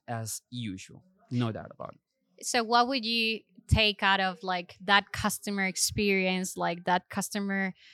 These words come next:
Speaker 2: uh, service, um, agent level sort of thing? How, wha-, what would you say, like, "Ah, this is, this is something that will remain, but it will be empowered by tech, but not replaced by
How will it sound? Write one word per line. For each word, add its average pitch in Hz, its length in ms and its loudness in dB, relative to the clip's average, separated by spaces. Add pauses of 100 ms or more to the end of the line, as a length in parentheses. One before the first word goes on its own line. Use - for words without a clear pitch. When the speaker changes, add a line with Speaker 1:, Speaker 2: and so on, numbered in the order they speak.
(160)
Speaker 2:
uh, 190 160 0
service, 196 880 0
um, 190 800 2
agent 196 320 0
level 185 800 2 (400)
sort 190 220 2
of 180 100 0
thing? 180 380 0
How, 185 220 -8
wha-, 190 200 -4
what 214 200 2
would 233 140 -2
you 247 140 2
say, 214 260 2
like, 196 240 2
"Ah, 180 260 4
this 202 240 -2
is, 208 340 -6 (420)
this 202 280 -2
is 220 140 0
something 214 400 4
that 214 120 6
will 196 180 6
remain, 196 800 2 (420)
but 196 180 4
it 202 80 4
will 196 200 2
be 202 160 2
empowered 208 580 2
by 285 140 2
tech, 277 340 6
but 190 140 -2
not 202 240 0
replaced 180 420 -6
by 160 120 -6